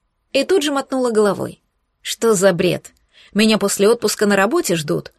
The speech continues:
Аня там зашьётся одна. Ещё должны краску привезти, она в ней вообще не в зуб ногой, всегда просила меня помочь". "Значит,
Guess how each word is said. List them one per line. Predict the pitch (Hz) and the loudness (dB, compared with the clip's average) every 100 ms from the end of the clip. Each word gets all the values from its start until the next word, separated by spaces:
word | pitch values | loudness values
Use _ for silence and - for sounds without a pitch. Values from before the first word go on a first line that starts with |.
| _ _ _ - | _ _ _ 0
Аня | 208 226 | 2 2
там | 220 202 | 0 0
зашьётся | 208 226 320 370 - 180 | 0 -2 0 -2 -2 -4
одна. | 170 180 160 - _ _ - - | -2 -4 -6 -12 _ _ -16 -4
Ещё | 214 349 | 0 2
должны | 294 262 220 196 | 4 2 2 -2
краску | 175 202 - 185 | -2 -2 -2 -2
привезти, | 202 202 196 190 | 2 2 0 0
она | 185 190 | 0 0
в | |
ней | 214 208 | 0 0
вообще | 247 - 330 | 0 0 -2
не | 311 | 0
в | 170 | 0
зуб | 175 180 | -2 -2
ногой, | 180 175 165 | -4 -2 -2
всегда | - 185 208 | 0 0 0
просила | 220 220 - 220 | 0 0 0 0
меня | 247 320 247 | 0 -4 -2
помочь". | 170 160 147 - - _ _ _ _ _ _ _ _ _ _ - | -2 -4 -6 -10 -10 _ _ _ _ _ _ _ _ _ _ -8
"Значит, | 190 240 320 339 330 | -4 -2 -2 -2 -4